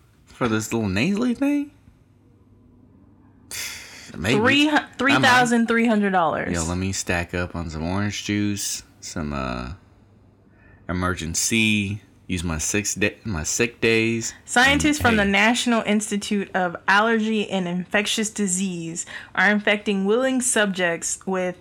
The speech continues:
Speaker 2: influenza A.
Speaker 1: Ooh, nope,
Speaker 2: The,
Speaker 1: never
Speaker 2: yeah,
Speaker 1: mind.
Speaker 2: exactly. The infus-, infamous H one N one virus.
Speaker 1: Fuck. <laughs>
Speaker 2: Exactly.
Speaker 1: Nope.
Speaker 2: They
Speaker 1: I think
Speaker 2: giving
Speaker 1: you said flu sh-,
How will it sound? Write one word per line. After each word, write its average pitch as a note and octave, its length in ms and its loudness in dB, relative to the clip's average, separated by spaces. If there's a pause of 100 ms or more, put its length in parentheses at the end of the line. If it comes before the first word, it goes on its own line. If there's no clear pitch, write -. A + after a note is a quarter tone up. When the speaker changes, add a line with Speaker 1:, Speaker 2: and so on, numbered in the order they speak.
Speaker 2:
influenza A3+ 920 0
A. - 360 -4 (600)
Speaker 1:
Ooh, G#2+ 1080 -4
nope, G2+ 240 2
Speaker 2:
The, - 100 -2 (120)
Speaker 1:
never G3+ 200 2
Speaker 2:
yeah, A#3 80 4
Speaker 1:
mind. A#3+ 120 2
Speaker 2:
exactly. G#3 680 2 (220)
The - 80 -2
infus-, B3 500 2 (140)
infamous C4+ 720 2
H A3+ 260 2
one A3 180 2
N G3+ 220 2
one F#3+ 160 0
virus. - 640 -2 (120)
Speaker 1:
Fuck. B2+ 400 4 (260)
<laughs> G#3 200 4 (140)
Speaker 2:
Exactly. G#3+ 600 4
Speaker 1:
Nope. C3+ 220 4 (220)
Speaker 2:
They C#4 80 4
Speaker 1:
I - 40 4
think - 60 4
Speaker 2:
giving - 140 4
Speaker 1:
you C3+ 40 4
said B2 320 4
flu F3 260 2
sh-, - 220 -2